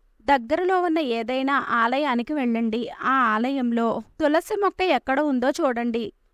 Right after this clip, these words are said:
తులసి మొక్క ఆలయంలో దగ్గరలోనే మీకు కనిపిస్తూ ఉంటుంది.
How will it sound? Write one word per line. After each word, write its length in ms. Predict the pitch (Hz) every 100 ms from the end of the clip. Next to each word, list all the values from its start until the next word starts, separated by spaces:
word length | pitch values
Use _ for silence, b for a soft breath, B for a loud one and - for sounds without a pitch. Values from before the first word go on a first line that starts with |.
| _ _ -
తులసి 320 | 240 247 -
మొక్క 280 | 320 294 - 233 226 - -
ఆలయంలో 640 | 240 220 247 285 254 247 240 - -
దగ్గరలోనే 600 | 226 208 254 262 247 247
మీకు 280 | 277 233 359 508 -
కనిపిస్తూ 540 | 320 269 262 - 262
ఉంటుంది. 600 | 254 214 233 233 240 226